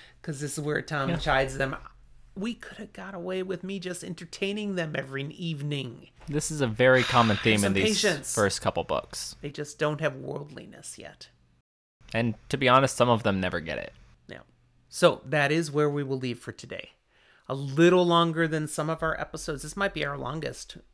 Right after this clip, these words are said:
Speaker 1: but not too bad still.
Speaker 2: No.
Speaker 1: Again, we, uh, encourage you, if you've been enjoying and appreciating what you're hearing, subscribe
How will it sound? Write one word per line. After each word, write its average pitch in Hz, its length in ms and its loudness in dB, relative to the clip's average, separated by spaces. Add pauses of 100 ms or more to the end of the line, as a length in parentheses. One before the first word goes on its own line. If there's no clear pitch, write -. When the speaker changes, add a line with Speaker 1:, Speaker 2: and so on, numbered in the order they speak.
(260)
Speaker 1:
but 151 360 -4 (280)
not 339 400 -4
too - 140 -14
bad - 320 -16
still. - 340 -14
Speaker 2:
No. 123 280 2 (920)
Speaker 1:
Again, 185 420 2 (120)
we, 151 440 -2
uh, 139 340 -2
encourage 202 400 4
you, 311 160 4
if - 140 -2
you've 156 140 -6
been 160 120 0
enjoying 190 540 4
and 151 80 0
appreciating 170 560 0
what 156 140 -2
you're 156 80 -6
hearing, 180 400 -4 (240)
subscribe 208 880 2